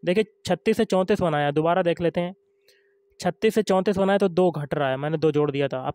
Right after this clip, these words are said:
चौंतीस से तीस बन रहा है, तो इसमें देखिए कितना घट रहा है, चार घट रहा है। अब तीस से अट्ठाईस बनना है, तो इसमें देखिए दो घट रहा है।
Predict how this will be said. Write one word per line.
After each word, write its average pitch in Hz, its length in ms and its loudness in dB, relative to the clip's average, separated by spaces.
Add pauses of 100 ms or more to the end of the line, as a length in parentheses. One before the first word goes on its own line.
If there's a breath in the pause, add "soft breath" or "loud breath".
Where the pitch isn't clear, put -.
चौंतीस 170 280 0
से 180 80 0
तीस 190 260 -2
बन 180 140 0
रहा 180 140 0
है, 175 100 -6 (680 soft breath)
तो 160 60 2
इसमें 180 220 2
देखिए 185 180 2
कितना 180 280 0
घट 175 180 0
रहा 185 80 2
है, 185 60 2
चार 143 240 -2
घट 131 180 -4
रहा 123 140 -4
है। 123 100 -12 (360)
अब - 80 -8 (100)
तीस 190 180 2
से 196 60 2
अट्ठाईस 170 340 -2
बनना 170 220 -2
है, 170 60 2
तो 160 100 0
इसमें 165 200 -2
देखिए 160 200 -4
दो 151 140 2
घट 147 180 -2
रहा 147 120 -2
है। 143 100 -10